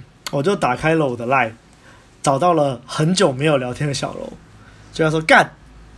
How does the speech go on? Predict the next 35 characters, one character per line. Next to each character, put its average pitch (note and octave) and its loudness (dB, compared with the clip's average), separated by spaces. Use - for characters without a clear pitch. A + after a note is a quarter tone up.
你 F3 2
是 F3+ 2
不 C4+ 2
是 B3 6
跟 B3+ 6
我 G#3+ 4
同 A3 4
一 C4 0
堂 G#3+ 0
体 F#3 -2
育 A3+ 0
课？” G3+ 4
他 E3 2
就 E3+ 2
说 D#3+ 0
：“笑 D4+ 6
死， D3 -4
真 B3+ 4
的 C4 8
假 D#3 2
的？” D3+ 0
然 D3+ -2
后， F#3 6
<clears throat> - -20
我， - -4
他 E3+ 2
就 G#3 0
说 G3+ 0
什 F3 -6
么 C3+ 0
：“哎， B3 6
我 A3 4
体 G#3+ -6
育 A3+ 2
课 A#3 4